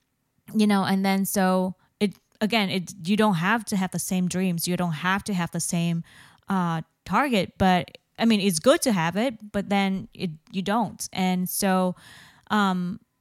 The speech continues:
as I observed, uh, Drake progressively to, to grow within his career, to grow within his passion, is, you know, I can, I can tell him, like, "Hey, I, I aware that you grow in this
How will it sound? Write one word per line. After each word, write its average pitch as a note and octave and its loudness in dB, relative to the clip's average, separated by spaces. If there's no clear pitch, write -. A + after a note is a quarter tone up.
as G3+ 0
I G#3 2
observed, G3 0
uh, G3 2
Drake G3+ -2
progressively G3 -2
to, F#3+ 0
to F#3 -8
grow A3 2
within A3+ -2
his F#3+ 0
career, G3+ 0
to G3+ -6
grow G3 -2
within F#3+ -6
his F3 -4
passion, G3+ -4
is, G3 -2
you G3+ 0
know, F#3 2
I F#3+ 2
can, G3 0
I A#3+ 2
can C4+ 0
tell D4+ 2
him, B3 0
like, G3+ 2
"Hey, B3 2
I, G3+ 0
I G3 -2
aware G3 0
that F3 -4
you F#3+ -4
grow F#3+ -4
in G3 -4
this G#3 -4